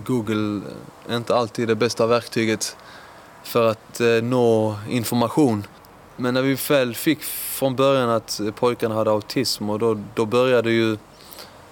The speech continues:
en resa som, eh, antagligen aldrig kommer sluta. Men den här resan handlar om att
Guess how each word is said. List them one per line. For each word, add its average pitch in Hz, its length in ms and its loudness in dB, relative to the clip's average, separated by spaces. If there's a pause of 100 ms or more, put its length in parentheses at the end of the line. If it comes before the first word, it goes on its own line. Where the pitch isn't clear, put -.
(320)
en 123 160 -2
resa 127 460 2 (720)
som, 110 640 -2
eh, 104 560 -4
antagligen 107 420 -2
aldrig 127 140 -2
kommer 113 140 -4
sluta. 123 380 -2
Men 107 220 -4
den 113 220 -2
här 113 60 0
resan 123 320 0
handlar 123 200 0
om 113 120 -2
att - 300 -4